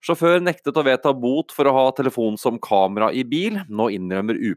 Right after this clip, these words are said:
P at han kan ha rett. Utrykningspolitiet hadde onsdag ved elleve-tiden trafikkontroll i Osloveien i Vestby. To bilister fikk bot for å ha kjørt for fort. Den aller høyeste målte,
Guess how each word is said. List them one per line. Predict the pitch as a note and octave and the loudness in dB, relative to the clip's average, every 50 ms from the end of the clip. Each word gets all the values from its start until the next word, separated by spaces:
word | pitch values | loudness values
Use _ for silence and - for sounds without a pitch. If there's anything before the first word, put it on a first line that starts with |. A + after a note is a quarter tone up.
| _ - | _ -6
P | F2+ | -6
at | E2+ - F#2+ - _ - - | -4 -4 -4 -6 _ -6 -4
han | D3 E3+ G3 F3+ - | -2 -2 -4 -4 -10
kan | - - - G3 G#2 C3+ C#3+ | -8 -2 -2 0 0 -2 -6
ha | - - G3 G#3 | -4 -2 0 2
rett. | A#3 A#3+ - _ _ - - - - _ _ _ _ _ _ _ _ - - _ _ _ _ _ _ _ _ _ _ _ _ _ _ - | 2 0 -2 _ _ -16 -16 -16 -16 _ _ _ _ _ _ _ _ -20 -20 _ _ _ _ _ _ _ _ _ _ _ _ _ _ 2
Utrykningspolitiet | D3 D3+ - - D#3+ D3+ - E3 D3+ - - D#3+ D#3 D#3 E3 D3+ D3+ D#3 | 2 2 4 2 0 0 0 -2 -4 0 0 0 0 2 2 4 4 6
hadde | D#3+ D3 C3+ | 6 6 4
onsdag | C#3 A#2+ B2+ A#2+ A2 - - - C3+ B2+ | 4 4 2 0 -2 -2 0 0 2 2
ved | C3+ A2+ B2 | 2 0 0
elleve-tiden | G2+ F2 F2 - - G#2+ A2 A#2 A#2+ - | -2 -2 -2 -2 0 -2 -2 -2 -4 -4
trafikkontroll | A#2+ A#2+ - A2 G2 - - A#2 G#2+ - A#2+ A#2+ A#2+ A#2 | -4 -4 -2 -4 -6 -4 -4 -6 -4 0 2 2 2 2
i | G2+ G#2+ G#2+ A2 A2 | 0 -2 0 0 -2
Osloveien | B2 - - - G2 F2 F2 F#2+ G2+ G#2+ A#2 | -2 -4 -4 0 0 2 2 2 0 0 0
i | A#2+ | 0
Vestby. | C3 - - - - - C#3+ F#3 G#3+ F#3+ _ _ _ | 0 -2 -4 -10 -2 0 0 0 0 -2 _ _ _
To | _ - G#2+ G#2 G#2+ | _ -4 -2 -2 -2
bilister | G#2 A2 G#2+ G2 - - A#2 G#2 | 0 0 -2 -2 -2 -2 -4 -2
fikk | - A2 - _ - - F2 | -2 -4 -8 _ -10 -8 -4
bot | F#2+ G2 G#2 - | -4 -4 -4 -6
for | - - G#2+ | -4 0 0
å | |
ha | G#2 - | 0 2
kjørt | - G2 F#2 - | 2 0 0 0
for | - | -4
fort. | - - D3+ D#3 _ - | -2 0 0 0 _ 0
Den | B2+ A#2 A2+ - - | -2 -2 -2 -2 -2
aller | F2+ F2 F#2 F#2 | -2 0 0 0
høyeste | F#2+ F#2 E2 - - G#2+ | 0 -2 -2 -4 -6 -4
målte, | G2+ E2+ D#2 - - F#2 | -4 -4 -4 -4 -6 -8